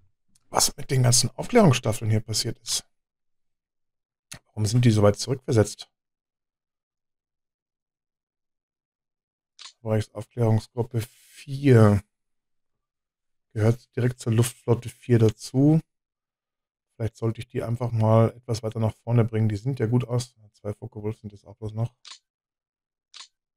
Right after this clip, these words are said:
Zwei. Sind die Gruppen so klein? Das ist ja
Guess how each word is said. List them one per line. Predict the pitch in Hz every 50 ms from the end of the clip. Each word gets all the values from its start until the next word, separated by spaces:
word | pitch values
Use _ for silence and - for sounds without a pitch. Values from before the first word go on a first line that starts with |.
| _ _ _ _ _ _ _ _ _ _ _ _ _ _ _ _ _ _ _ _ _ _
Zwei. | - - - - 107 104 101 101 107 113 120 127 127 123 - _ _ _ _ _ _ _ _ _ _ _ _ _ _ _ _ _ _ - - -
Sind | - - - 110 107 -
die | 151 135
Gruppen | - 139 147 - - 131
so | 117 123 -
klein? | - - 110 107 104 104 101 101 101 98 - _ _ _ _ _ _ _
Das | _ _
ist | _
ja | 104 90